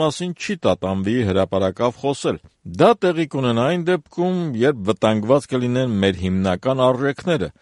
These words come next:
հայտարարել է նա, որպես օրինակներ նշելով քվեարկության նոր խոչընդոտները, բազմակարծությունը կամ մամուլը լռեցնելու ինստիտուցիոնալ ջանքերը և Ամերիկա մանուկ հասակում տեղափոխված, բայց, փաստաթղթեր չունեցող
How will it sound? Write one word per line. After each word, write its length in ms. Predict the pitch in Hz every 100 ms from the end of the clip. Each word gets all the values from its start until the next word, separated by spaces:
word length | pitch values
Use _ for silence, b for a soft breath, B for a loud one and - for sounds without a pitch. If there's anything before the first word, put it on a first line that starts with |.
| b b _
հայտարարել 600 | 87 95 87 95 92 92 87
է 40 |
նա, 120 | 107 185 185
որպես 420 | 117 101 110 101 -
օրինակներ 600 | 101 92 92 92 120 117 98
նշելով 540 | 95 98 92 104 107 - -
քվեարկության 960 | 92 95 98 92 95 92 - 110 107 95
նոր 160 | 98 98 -
խոչընդոտները, 960 | 92 - 90 87 90 - 104 113 113 107 87 82
բազմակարծությունը 1040 | 113 107 110 110 107 110 107 - 127 110 95
կամ 240 | 104 98 101
մամուլը 380 | 104 117 107 90
լռեցնելու 720 | 92 95 98 - 104 98 104 104
ինստիտուցիոնալ 880 | 107 - 95 95 87 107 98 98 92 80
ջանքերը 540 | 90 92 - 151 151 B B B 104 110
և 200 | 196 180 165
Ամերիկա 580 | 165 185 170 156 170 165 143
մանուկ 360 | 135 165 - 117
հասակում 500 | - 107 123 131 113
տեղափոխված, 840 | 110 104 - 104 95 117 127 120 92
բայց, 360 | 92 117 - 110 98 90 -
փաստաթղթեր 760 | 101 - 98 - - 107 101
չունեցող 640 | 98 92 90 - 110 101